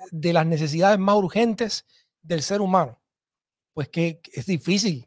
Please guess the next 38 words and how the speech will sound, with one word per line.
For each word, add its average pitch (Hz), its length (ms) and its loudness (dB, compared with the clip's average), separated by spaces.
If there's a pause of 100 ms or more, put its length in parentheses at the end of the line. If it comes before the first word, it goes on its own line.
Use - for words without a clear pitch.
que 147 80 -4
esas 147 200 0
personas 165 440 0
puedan 139 440 -2 (500)
elaborar 147 680 2 (180)
pensamientos 143 640 -4
o 139 60 -4
aspiraciones 139 640 -4
más 143 220 0
elevadas 156 340 2
que 190 100 -6
resolver 143 380 -4
los 139 120 -6
problemas 123 420 -6
del 107 60 -16
día. 143 200 -10 (400)
O - 60 -20
sea, 113 260 -6
yo 131 300 2
en 160 80 2
eso 185 140 0
estoy - 160 -8
completamente 160 580 0
de 143 40 6
acuerdo 175 280 0
y 165 160 4
eso 180 160 2
se 208 140 0
transforma 190 480 2
en 190 60 -2
una 185 140 2
ventaja 175 520 2 (400)
para 151 160 0
los 131 120 -2
que 123 100 -6
ejercen 127 280 -2
el 120 80 -12
control. 127 380 -8